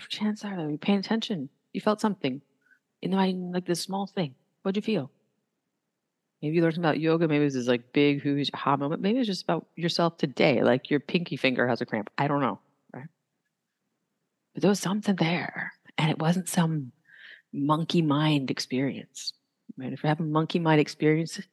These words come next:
really simple fix. Listen to your body. Pay attention. Look, uh, to your hands. Walk your hands over to the right.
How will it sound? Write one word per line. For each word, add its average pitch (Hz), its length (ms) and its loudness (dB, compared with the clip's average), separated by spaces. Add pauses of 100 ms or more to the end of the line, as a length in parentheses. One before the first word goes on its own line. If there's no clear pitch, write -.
(240)
really 175 400 6
simple 160 420 0
fix. - 540 -4 (920)
Listen 190 260 -2
to 208 40 0
your 208 80 2
body. - 320 0 (1500)
Pay - 80 -2
attention. 190 500 -4 (3250)
Look, 160 320 -8 (420)
uh, 165 240 -12
to - 140 -2
your 202 120 6
hands. 160 480 2 (380)
Walk 165 500 2
your 226 100 8
hands 175 400 4
over 170 340 2
to 165 420 0
the 147 120 -2
right. 127 340 -2